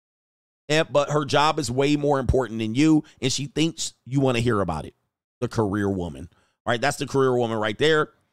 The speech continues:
Uh, we're gonna go with the next one, her opponent for tonight's first round match. Let me take this down. I gotta do a lot here. Oh, <laughs> her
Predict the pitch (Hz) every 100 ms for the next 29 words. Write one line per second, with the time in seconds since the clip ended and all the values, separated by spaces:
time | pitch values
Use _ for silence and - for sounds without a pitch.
0 | _ _ _ _ - 131 120 123 147 151
1 | 131 143 143 131 139 - 120 120 143 190
2 | - 131 120 123 139 175 - 143 - 175
3 | 208 156 76 _ _ _ _ _ _ 151
4 | 156 151 139 170 160 - - _ _ _
5 | _ 175 196 147 139 120 107 101 135 -
6 | - 117 110 120 107 107 87 110 104 123
7 | - _ _ _ _ 131 156 147 123 110
8 | 95 101 - 85 62 - _ _ _ _
9 | _ _ _ _ _ - 151 123 - _
10 | _ _ - - 659 - - _ _ _
11 | -